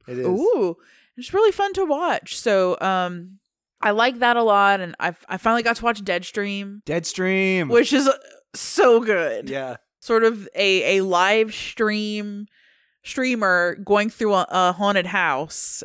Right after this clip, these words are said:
Speaker 2: and it's wild. So you've seen it, Brandon?
Speaker 3: Yeah, that one and Mad God were, like, the best two movies I saw at Overlook this year.
Speaker 2: Nice. Yeah, Deadstream was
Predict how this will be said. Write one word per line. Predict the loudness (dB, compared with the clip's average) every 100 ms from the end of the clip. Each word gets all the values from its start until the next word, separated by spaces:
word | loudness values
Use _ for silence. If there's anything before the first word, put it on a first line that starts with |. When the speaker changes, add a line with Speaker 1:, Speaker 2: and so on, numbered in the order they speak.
| -10
Speaker 2:
and | -4 0 0 0 -2 -6 -12 _ _ _ -6
it's | -6
wild. | -4 0 2 0 -2 -8 -4
So | -2
you've | 0 -2 -2
seen | -2 -4
it, | -2
Brandon? | -4 -4 -6 -8 -12 _
Speaker 3:
Yeah, | -4 -2
that | 0 0 2
one | 0 0
and | 0
Mad | -2 -2
God | -2 -2 -2
were, | -4
like, | -6
the | -8
best | -10 -10
two | -10
movies | -10 -10 -10
I | -12
saw | -12 -12
at |
Overlook | -12 -12 -14 -16
this | -18 -18
year. | -16 -18 -20 -6
Speaker 2:
Nice. | 0 0 -2 -10 -4
Yeah, | 0 0
Deadstream | 0 0 0 -4 -6 -4 -6 -8 -8
was | -2 0 2 2 2 0 -6 -10